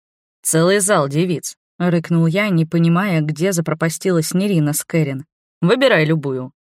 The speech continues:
"Этих?" — скривился он. "Чтобы меня потом до конца жизни кошмары мучили? Благодарю покорно,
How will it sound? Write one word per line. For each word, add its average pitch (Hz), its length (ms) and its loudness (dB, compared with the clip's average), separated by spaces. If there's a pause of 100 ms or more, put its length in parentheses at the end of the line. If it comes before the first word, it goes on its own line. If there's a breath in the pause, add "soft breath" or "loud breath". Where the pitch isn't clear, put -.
(280)
"Этих?" — 175 760 0 (180)
скривился 180 600 0
он. 160 240 0 (380)
"Чтобы 202 360 2
меня 196 240 2
потом 202 400 0
до 180 100 0
конца 190 400 0
жизни 180 360 0
кошмары 185 500 0
мучили? 160 480 -2 (360)
Благодарю 269 680 2
покорно, 254 640 0